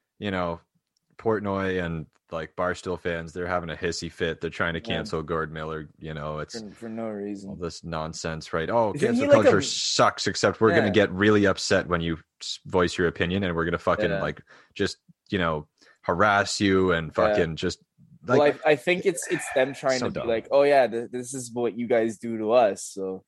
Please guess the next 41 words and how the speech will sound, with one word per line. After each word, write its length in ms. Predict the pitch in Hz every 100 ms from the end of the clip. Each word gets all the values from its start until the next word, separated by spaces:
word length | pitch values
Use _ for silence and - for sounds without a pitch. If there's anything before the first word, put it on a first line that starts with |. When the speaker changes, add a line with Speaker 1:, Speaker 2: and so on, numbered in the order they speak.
| _ _
Speaker 2:
how 100 | 107
do 80 | 113
you 80 | 117
like 220 | 113 98
them 180 | 117 113
apples?" 340 | 110 104 -
Speaker 1:
It's, 180 | 139 135
Speaker 2:
Blah, 100 | -
blah, 80 | 139
Speaker 1:
no, 80 | 127
Speaker 2:
blah. 180 | 127 127
Speaker 1:
I 120 | 127
Speaker 2:
They're 80 | 120
Speaker 1:
don't 160 | 135
Speaker 2:
com- 80 | 139
Speaker 1:
think 140 | 151 135
it's 160 | 123
even 320 | - 117 113 95
that. 360 | 98 92 95 - _ _ _ _ _ _ _ _ -
Speaker 2:
No? 220 | 117 123
Speaker 1:
They, 60 |
they're 180 | 98 110
not 220 | 113 117 110
even, 480 | 110 104 98 90 - _ _ _ _ _ _
I 80 | -
don't 160 | 104 104
think 160 | 117
they're, 260 | 107 95 82
I 60 |
don't 140 | 117 135
think 120 | 113
that's 180 | 107 104
even 180 | 92 90
what 140 | 85
they're 100 | 80
doing. 260 | 80 76 71
I 80 | 78
think 200 | 95 87
they're 100 | 90
Speaker 2:
Yeah. 140 | 110
Speaker 1:
just 240 | 101 -